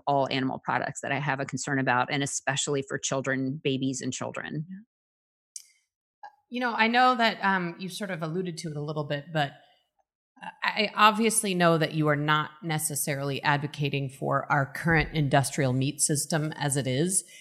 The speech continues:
Speaker 2: And
Speaker 1: Mm-hmm.
Speaker 2: I know you offer something you call regenerative agriculture as a solution. Can you talk a little bit about what that is and what that means?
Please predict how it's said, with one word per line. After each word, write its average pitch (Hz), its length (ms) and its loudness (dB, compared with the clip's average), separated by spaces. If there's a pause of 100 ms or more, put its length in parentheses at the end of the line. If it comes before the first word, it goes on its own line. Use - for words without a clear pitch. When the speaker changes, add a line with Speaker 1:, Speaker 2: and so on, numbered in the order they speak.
(100)
Speaker 2:
And 143 360 6
Speaker 1:
Mm-hmm. - 120 -4
Speaker 2:
I 151 60 4
know 156 140 4
you 147 420 2
offer 143 640 0
something 147 280 2
you 143 100 4
call 135 180 4
regenerative 135 640 2
agriculture 131 640 2
as 135 220 0
a 127 40 0
solution. 139 500 2
Can 147 160 0
you 143 140 4
talk 139 260 0
a 135 40 0
little 131 160 2
bit 127 140 4
about 120 240 2
what 135 160 2
that 123 160 4
is 135 300 6
and 123 140 2
what 131 140 0
that - 180 -2
means? 143 600 2